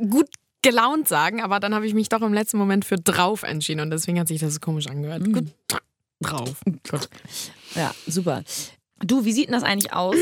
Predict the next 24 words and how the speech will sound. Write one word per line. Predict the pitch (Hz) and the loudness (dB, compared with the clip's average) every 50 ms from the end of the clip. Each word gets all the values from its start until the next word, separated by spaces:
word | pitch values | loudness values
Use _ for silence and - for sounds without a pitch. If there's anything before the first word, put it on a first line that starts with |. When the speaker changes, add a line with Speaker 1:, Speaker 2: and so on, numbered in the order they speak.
| 370 381 | 4 4
Speaker 1:
<clears throat> | 370 349 311 | 4 4 2
Speaker 2:
Ähm, | 240 196 190 190 196 196 196 - - - | 2 2 0 0 0 -2 -2 -2 -4 -6
hast | 226 240 302 - - | -6 -4 -4 -4 -2
du | 285 | -2
schon | - - 247 226 | -2 0 0 0
mal | 214 196 185 185 185 180 175 - - _ _ _ _ _ _ _ - | 0 0 0 -2 -2 -2 -4 -6 -8 _ _ _ _ _ _ _ -8
Nacktbild | - 160 175 196 - _ - 151 143 156 | -6 -4 -4 -4 -6 _ -4 -4 -2 -2
oder | 147 143 | -4 -4
sowas | 143 - 151 156 - | -4 -4 -6 -6 -6
verschickt? | - - - - - - - _ - - - - _ _ - - - - - - - _ | -6 -6 -6 -4 -4 -6 -8 _ -20 -20 -20 -20 _ _ -20 -20 -20 -20 -20 -20 -14 _
Speaker 1:
Ja, | - 170 185 202 202 233 285 427 - _ _ _ _ _ _ _ _ _ _ - | -2 2 4 4 4 4 2 0 -4 _ _ _ _ _ _ _ _ _ _ -2
schon, | - - - 277 294 320 403 523 - _ _ _ _ _ _ - | 0 2 4 4 4 4 2 0 -2 _ _ _ _ _ _ -2
aber | 214 208 208 220 220 | 0 0 2 2 4
nie. | 226 233 247 269 294 311 320 320 330 349 349 - _ _ _ | 4 6 6 6 4 4 4 2 2 2 0 -4 _ _ _
Warte | - - 135 139 | -8 -6 -2 0
mal, | 160 160 | 0 0
jetzt | 160 151 156 | 0 0 0
muss | 175 170 | -2 0
ich | 170 - | 0 0
echt | - 151 - - - 175 | -2 -2 -4 -4 -2 -2
mal | 175 - 190 185 185 | -2 0 2 2 2
überlegen. | 190 185 190 196 208 202 190 170 156 151 170 - _ _ _ _ _ _ _ _ _ _ _ _ _ _ _ | 2 2 2 2 2 2 2 2 2 0 0 -2 _ _ _ _ _ _ _ _ _ _ _ _ _ _ _
Nee, | - 175 175 175 175 170 | 2 4 4 6 4 4
so | 156 165 | 2 0